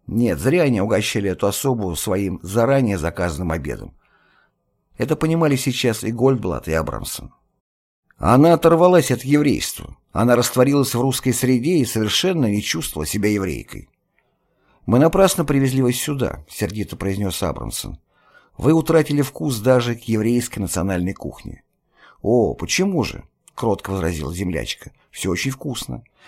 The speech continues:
Но я предпочту видеть нашу официантку в университете, а этих стариков вымытыми, выбритыми и в более приличной одежде». Абрамсон даже отодвинулся от стола. «Значит, вам безразлично,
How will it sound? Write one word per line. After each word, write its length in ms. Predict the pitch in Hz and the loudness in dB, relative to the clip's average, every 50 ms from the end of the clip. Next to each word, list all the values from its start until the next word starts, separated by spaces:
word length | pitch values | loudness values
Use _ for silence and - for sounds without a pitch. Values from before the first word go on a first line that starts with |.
| - - - - | -20 -14 -6 -2
Но 100 | 110 120 | 2 4
я 160 | 127 135 131 | 4 4 4
предпочту 520 | - 139 127 - 135 127 - - - 139 | 2 0 -2 -2 -2 -2 -2 0 0 0
видеть 360 | 123 131 127 123 113 117 - - - - - | 0 2 2 0 -2 -2 -6 -16 -18 -8 -2
нашу 340 | 123 127 120 117 - - | 0 2 2 2 0 -2
официантку 560 | 123 - 139 127 - - 151 147 135 131 117 104 | -2 -4 -4 -6 -2 0 0 0 0 -2 -2 -2
в 40 | |
университете, 760 | 113 117 113 113 - 160 147 135 - - - - - - - - - - - _ | 0 0 0 0 0 -2 -4 -4 -6 -10 -10 -10 -14 -16 -18 -20 -20 -20 -10 _
а 120 | - - | 0 0
этих 200 | 110 107 120 110 | 0 0 0 -2
стариков 540 | - - - 127 131 131 - 175 165 147 - - - - - | -4 -2 0 0 0 0 0 -2 -2 -2 -6 -14 -18 -10 -6
вымытыми, 640 | 98 113 131 160 165 147 120 - - 60 53 50 - | 0 4 4 6 6 4 2 0 -2 -6 -8 -6 -6
выбритыми 760 | 78 107 139 165 147 123 104 - - 67 62 52 50 - - - - - | 0 2 2 2 4 2 -2 -4 -4 -6 -6 -6 -8 -10 -14 -20 -14 -4
и 120 | - 120 123 | 0 0 2
в 60 | 117 | 2
более 300 | 123 139 147 143 135 120 | 2 2 2 4 2 2
приличной 480 | 110 98 87 90 92 - - - 78 71 | 0 -2 -2 -2 -4 -4 -6 -6 -6 -6
одежде». 480 | 65 57 57 50 - - - - - - _ _ _ _ _ _ _ _ _ - | -6 -6 -8 -10 -10 -12 -16 -18 -20 -20 _ _ _ _ _ _ _ _ _ -4
Абрамсон 640 | - - 120 120 131 135 131 123 - - 123 117 110 | 0 2 2 4 4 4 2 2 0 -2 -2 0 4
даже 280 | 123 117 117 117 117 | 6 6 6 6 2
отодвинулся 640 | 110 - 127 123 123 131 131 113 104 92 - - 95 | 2 2 2 0 2 2 0 0 0 0 -2 -2 -2
от 80 | 90 - | -2 -2
стола. 420 | - - 110 95 87 62 - - _ _ _ _ _ _ _ _ _ _ _ _ _ _ _ _ | -2 -2 -2 -2 -2 -2 -6 -10 _ _ _ _ _ _ _ _ _ _ _ _ _ _ _ _
«Значит, 640 | - - - - 123 131 123 127 - - 131 117 - | -10 -6 -2 2 4 4 4 4 2 2 -2 -2 0
вам 300 | 117 120 117 113 110 113 | 2 4 4 4 4 2
безразлично, 840 | 123 123 117 135 135 131 127 147 190 202 - - - 123 - - | 0 0 2 4 4 4 4 2 -2 -2 -4 -4 -6 -6 -8 -10